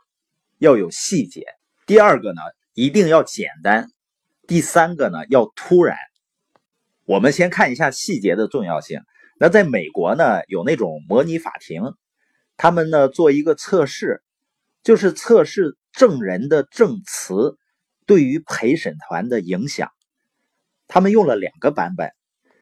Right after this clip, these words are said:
这两个版本啊，只是有很小的差别，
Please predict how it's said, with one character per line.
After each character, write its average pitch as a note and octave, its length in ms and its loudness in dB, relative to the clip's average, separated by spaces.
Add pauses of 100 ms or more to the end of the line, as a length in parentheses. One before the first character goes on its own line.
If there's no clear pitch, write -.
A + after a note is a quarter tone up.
(120)
这 A#3+ 100 6
两 A2 240 2
个 C#3+ 80 -2
版 B2+ 300 -2
本 B2+ 100 0
啊， - 160 -10 (1200)
只 A2+ 200 -4
是 G#3+ 260 0
有 F#2 180 0
很 A#2+ 360 -6
小 - 280 -6
的 D#2+ 100 -12
差 E2 260 -10
别， C2 300 -16